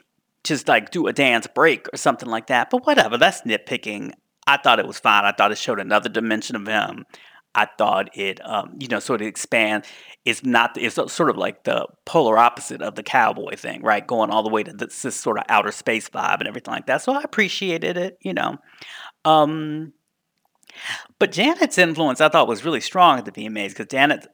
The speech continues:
Rhythm Nation obviously was the context for, um, was the influence for Lil Nas X perf-, performance. And,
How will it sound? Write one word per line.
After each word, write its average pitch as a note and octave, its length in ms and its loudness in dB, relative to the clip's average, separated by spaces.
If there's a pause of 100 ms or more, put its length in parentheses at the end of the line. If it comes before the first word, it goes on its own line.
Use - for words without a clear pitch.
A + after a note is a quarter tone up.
(100)
Rhythm D3+ 320 2
Nation C#3 340 2
obviously A#2 560 2
was G2+ 300 -8
the A#2 220 -8 (120)
context A2 720 2
for, G#2 400 -8
um, G#2 420 -8 (720)
was C#3 160 4
the G2 120 -6
influence A#2 720 -6 (240)
for G2 420 -6
Lil A#2+ 240 -2
Nas G2 320 -2
X D3 260 -2
perf-, - 440 -12 (140)
performance. G2+ 720 -10 (120)
And, G#2 560 -4